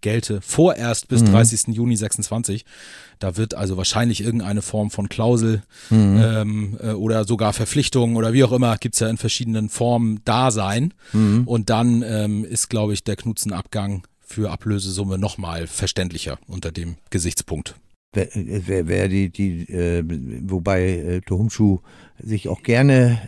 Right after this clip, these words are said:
Speaker 2: äh, ein bisschen steigern darf
Speaker 1: Ja.
Speaker 2: gegenüber dem Auftritt auf der Alm. Äh,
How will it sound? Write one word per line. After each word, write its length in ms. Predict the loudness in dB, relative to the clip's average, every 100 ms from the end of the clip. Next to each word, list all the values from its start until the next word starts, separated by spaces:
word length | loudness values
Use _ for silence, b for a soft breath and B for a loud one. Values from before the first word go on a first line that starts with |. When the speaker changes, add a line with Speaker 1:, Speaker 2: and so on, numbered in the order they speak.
| -2
Speaker 2:
äh, 420 | 2 4 4 2 -2 B B _ _ _ -4
ein 60 | -2
bisschen 260 | 0 0
steigern 480 | 0 0 2 2 0
darf 220 | 0 0 4
Speaker 1:
Ja. 140 | 4
Speaker 2:
gegenüber 340 | 4 0 0
dem 200 | 0 0
Auftritt 560 | 0 -2 -2 -2 -4 -8
auf 160 | -8 -2
der 200 | -2 0
Alm. 360 | 0 0 0
Äh, 320 | -2 -2 -2